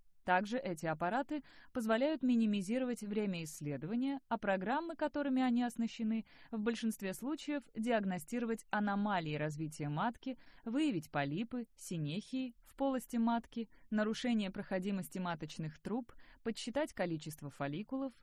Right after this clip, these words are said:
Таким образом, есть возможность без проведения операции выявить причины бесплодия и невынашивания беременности у большинства пациенток.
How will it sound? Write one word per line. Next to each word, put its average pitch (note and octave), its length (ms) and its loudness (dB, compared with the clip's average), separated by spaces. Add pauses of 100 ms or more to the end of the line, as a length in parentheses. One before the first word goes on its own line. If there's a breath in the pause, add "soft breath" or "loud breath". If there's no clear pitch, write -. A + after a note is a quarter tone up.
(300 soft breath)
Таким A3 280 0
образом, A3 340 2
есть F#3 240 -2
возможность G#3 640 0
без A3 240 0
проведения F#3 640 0
операции C4+ 800 -2
выявить C4+ 400 -2
причины G#3 400 -2
бесплодия A#3 600 -2
и C4 240 -4
невынашивания G3 800 0
беременности A#3+ 720 0
у B3+ 100 -2
большинства G3 540 0
пациенток. - 680 -8